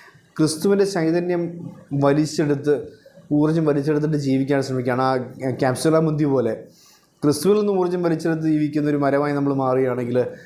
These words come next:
നമ്മളിലും ക്രിസ്തു പ്രതിഫലിക്കും എന്നുള്ളതാണ് മനസ്സിലാക്കാൻ സാധിക്കും. നമ്മൾ മറ്റു ക്രിസ്തുവായി മാറും എന്നുള്ളതാണ് ക്രിസ്തു നമ്മളെ പഠിപ്പിക്കുന്നത്.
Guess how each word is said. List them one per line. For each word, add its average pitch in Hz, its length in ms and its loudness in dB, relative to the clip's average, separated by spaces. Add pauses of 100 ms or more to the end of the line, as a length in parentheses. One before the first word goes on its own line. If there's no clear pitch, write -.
(260)
നമ്മളിലും 135 520 2
ക്രിസ്തു 123 340 -4
പ്രതിഫലിക്കും 113 640 -2
എന്നുള്ളതാണ് 113 420 -2
മനസ്സിലാക്കാൻ 104 480 -4
സാധിക്കും. 110 200 0
നമ്മൾ 175 160 2
മറ്റു 160 260 0
ക്രിസ്തുവായി 131 420 0
മാറും 113 240 -2
എന്നുള്ളതാണ് 101 400 -2
ക്രിസ്തു - 200 -8
നമ്മളെ 107 180 -2
പഠിപ്പിക്കുന്നത്. 98 500 -4